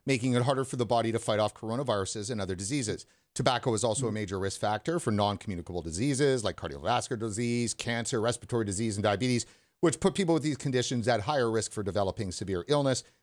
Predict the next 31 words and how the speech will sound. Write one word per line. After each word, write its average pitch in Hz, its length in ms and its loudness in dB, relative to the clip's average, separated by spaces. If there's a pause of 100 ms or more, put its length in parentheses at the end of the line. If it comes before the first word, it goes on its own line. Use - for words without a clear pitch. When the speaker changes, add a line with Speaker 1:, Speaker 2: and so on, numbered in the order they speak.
Speaker 1:
when 127 140 2
affected 107 280 -2
by 101 120 0
covid 90 260 -4
nineteen. 127 520 0 (340)
Available 190 480 4
research 143 520 -2
su-, 151 220 -2
suggests 107 640 0 (300)
that 131 180 2
smokers 160 640 2
are 139 100 2
at 113 60 2
a 104 60 4
higher 156 420 0
risk 127 280 2 (260)
of 123 100 4
developing 123 540 0 (380)
severe 123 400 2
disease 104 380 0
and 143 100 0
death. - 280 2
Okay, 247 240 2
fair 202 180 -2
enough. 196 240 0 (320)
who 302 260 2
is 208 160 0
constantly 214 680 -2
evaluating 170 680 2
new 160 160 2
research, 147 560 0